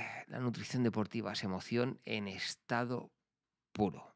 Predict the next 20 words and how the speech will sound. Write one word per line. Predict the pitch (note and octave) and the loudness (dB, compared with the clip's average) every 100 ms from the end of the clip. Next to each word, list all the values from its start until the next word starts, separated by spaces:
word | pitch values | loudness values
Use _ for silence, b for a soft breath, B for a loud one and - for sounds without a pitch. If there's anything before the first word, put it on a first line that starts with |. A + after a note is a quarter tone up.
| _ | _
O | - | -10
sea, | - | -8
al | F#2+ | -4
final, | G#2+ A2 B2 B2+ - | 2 4 4 2 0
cuando | G#2+ A2 | 4 6
alguien | A2 A#2+ C3 C3 | 6 6 6 6
compra | A#2 B2 A2+ - A2+ | 6 6 8 8 8
un | G#2+ F#2+ | 8 6
producto, | G2 G2+ A2+ C3 - C#3+ | 8 10 10 10 8 6
sea | - A2+ | 8 8
lo | G#2+ | 8
que | G2+ | 6
sea, | - B2 | 6 6
lo | B2 | 6
que | G#2 | 4
está | A2+ | 4
comprando | G#2+ G#2 A2+ | 2 2 2
es | A2+ - | 0 0
una | G2 | 0
emoción. | F2 F2 D#2+ - - G2 F#2 | 2 0 0 -4 2 4 4